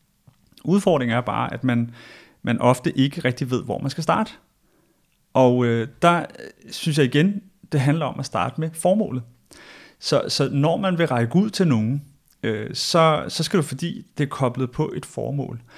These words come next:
Så det vigtige er faktisk at sige, "Hvad er det, jeg ønsker at opnå, frem for hvem er det, jeg skal mødes med?" Så hvis jeg for eksempel siger, "Jamen, jeg, mit formål er at mødes med,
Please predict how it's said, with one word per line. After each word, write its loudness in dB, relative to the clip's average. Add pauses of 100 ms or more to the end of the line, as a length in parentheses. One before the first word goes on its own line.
(260)
Så 0
det 2
vigtige 4
er 2
faktisk -4
at -8
sige, 0 (440)
"Hvad 6
er 4
det, 2
jeg 0
ønsker -2
at -4
opnå, 2
frem -2
for 0
hvem -2
er 0
det, -2
jeg -2
skal -6
mødes 0
med?" -10 (680)
Så -6
hvis -2
jeg 8
for 4
eksempel 0
siger, -4 (100)
"Jamen, -8
jeg, 4 (280)
mit 0
formål 0
er 0
at -4
mødes -2
med, -2